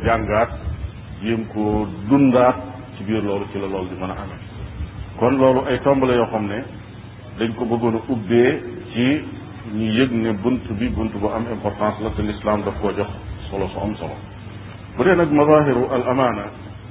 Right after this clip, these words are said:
muy kóolute moomu ci yan plan lay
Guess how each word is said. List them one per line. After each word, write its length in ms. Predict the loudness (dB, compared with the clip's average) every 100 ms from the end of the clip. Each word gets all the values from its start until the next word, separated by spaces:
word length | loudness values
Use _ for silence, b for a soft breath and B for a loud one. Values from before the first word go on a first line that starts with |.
| -16 -16 -16 -16 -16 -16 -16 -16 -18 -16 -16 -16 -8
muy 520 | 0 4 6 6 6 0 -6 -8 -10 -14 -14 -10 2
kóolute 420 | 4 6 4 2
moomu 540 | 4 4 4 2 0 -4 -12 -14 -16 -16 -16 -14 -14 -8
ci 80 | -2
yan 280 | 2 2 2
plan 360 | 2 4 4 2 -4 -12 -14 -14 -16 -16 -16 -16 -10 0
lay 140 | 0